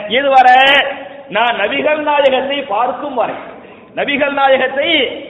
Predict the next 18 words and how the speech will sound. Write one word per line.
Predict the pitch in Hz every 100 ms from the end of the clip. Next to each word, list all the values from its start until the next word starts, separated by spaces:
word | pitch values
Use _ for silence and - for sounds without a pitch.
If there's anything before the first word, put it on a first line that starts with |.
| -
நான் | 220 269 175
பார்க்கும் | 214 320 339 - 359
வரை | 339 311 285 262 240 247
நான் | 214 220
சாப்பிட | 262 320 311 285
மாட்டேன், | 277 294 269
தண்ணி | 269
குடிக்க | 294 277 262
மாட்டேன் | 240 226 226 226 233 208 -
என்று | 196 226
சொன்ன | 214 226 214
உடனே | 196 196 247 269 247 - - - -
தாயார், | 208 254 247 220 233 277 277
தந்தை, | 208 262 262 233 285 226
சொந்த | 240 311
பந்தங்கள் | 302 294 294 277 262
எல்லாம் | 262 254 240
சேர்த்து | 208 190 208 254 269